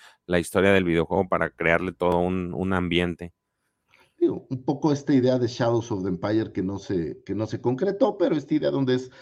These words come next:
Speaker 2: todos los medios apuntan al videojuego. Digo, al final del día es, es la estrategia clásica de los juguetes de los ochenta, en donde creamos una serie animada, creamos todos estos contenidos para vender juguetes.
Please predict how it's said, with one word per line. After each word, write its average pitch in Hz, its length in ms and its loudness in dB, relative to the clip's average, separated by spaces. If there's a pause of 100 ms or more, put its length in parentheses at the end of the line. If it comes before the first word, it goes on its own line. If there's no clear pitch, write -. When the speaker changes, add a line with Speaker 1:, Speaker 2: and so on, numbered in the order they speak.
(200)
Speaker 2:
todos 156 260 4
los 123 200 0
medios 135 540 0
apuntan 117 520 -2
al 101 100 -4
videojuego. 127 320 4
Digo, 131 240 4 (360)
al 117 200 4
final 147 340 2
del 175 160 4
día 147 280 2
es, 139 260 -2
es 123 140 -2
la 135 80 2
estrategia 117 680 -4
clásica 113 440 -2
de 95 100 -2
los 90 160 -4
juguetes 101 400 -4
de 92 80 -2
los 87 180 -4
ochenta, 117 540 -6 (360)
en 101 120 -6
donde 101 280 -4
creamos 117 520 -2
una 90 680 -4
serie 104 240 -4
animada, 143 680 -2
creamos 107 440 -6
todos 113 260 -4
estos 104 300 -6
contenidos 117 580 -2 (120)
para 127 260 -4
vender 101 240 -4
juguetes. 143 520 0